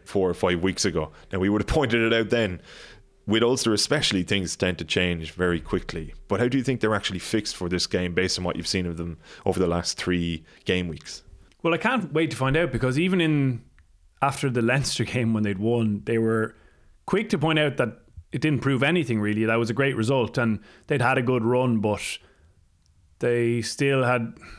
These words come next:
Speaker 2: not that they had doubts about themselves, but they still, they felt they had a point to prove when they could have just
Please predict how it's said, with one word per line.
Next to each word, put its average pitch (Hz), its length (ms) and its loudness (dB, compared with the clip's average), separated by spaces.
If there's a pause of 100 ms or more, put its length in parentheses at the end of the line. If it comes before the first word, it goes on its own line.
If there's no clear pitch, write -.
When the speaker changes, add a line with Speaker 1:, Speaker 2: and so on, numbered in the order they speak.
Speaker 2:
not 139 140 -2
that 147 80 2
they 127 120 2
had 104 100 0
doubts 120 280 2
about 117 140 0
themselves, 110 320 0
but 101 80 -6
they 110 100 0
still, 127 280 0
they 123 200 2
felt 123 340 -2
they 123 100 4
had 123 100 2
a 113 60 0
point 113 240 0
to - 60 -14
prove 113 220 0
when 104 100 0
they 104 60 -2
could 156 160 -2
have 107 100 -2
just - 280 -6